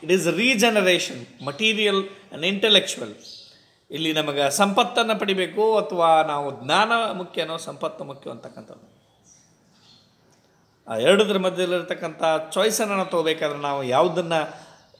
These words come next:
ಎಲ್ಲಿ ನಾವು ಬದುಕಬೇಕಾಗಿದೆಪ್ಪ ಅಂದ್ರೆ ನಮಗೂ ಇಲ್ಲಿ choice, ಜೀವನದಲ್ಲಿ ಎರಡು choice ಇದಾವೆ. Either we should live in the forest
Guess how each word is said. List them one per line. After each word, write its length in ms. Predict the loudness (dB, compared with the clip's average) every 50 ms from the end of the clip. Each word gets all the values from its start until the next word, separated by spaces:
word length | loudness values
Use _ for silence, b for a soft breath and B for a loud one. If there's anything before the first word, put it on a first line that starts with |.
| -20 -20 -20 -20 _ -4
ಎಲ್ಲಿ 280 | 0 2 2 2 4 4
ನಾವು 180 | 4 4 4
ಬದುಕಬೇಕಾಗಿದೆಪ್ಪ 760 | 4 2 0 0 -2 -4 -4 -4 -6 -6 -6 -6 -6 -6 -6
ಅಂದ್ರೆ 220 | -6 -4 -4 -4 -6
ನಮಗೂ 300 | -6 -8 -8 -6 -6 -4
ಇಲ್ಲಿ 160 | -4 -6 -6
choice, 340 | -6 -4 -4 -4 -4 -6 -8
ಜೀವನದಲ್ಲಿ 520 | -8 -6 -4 -4 -4 -4 -6 -6 -4 -4
ಎರಡು 120 | -4 -4 -4
choice 320 | -4 -6 -6 -6 -6 -8
ಇದಾವೆ. 480 | -6 -6 -6 -6 -8 -10 -16 -20 -12 -2 0 0
Either 380 | 4 6 8 8 8 8 6 4
we 40 | 2 0
should 160 | -2 -2 -2 -2
live 220 | -4 -4 -4 -4
in 80 | -6 -6
the 100 | -8 -6
forest 480 | -4 -2 -2 -2 -2 -6 -8 -12 -14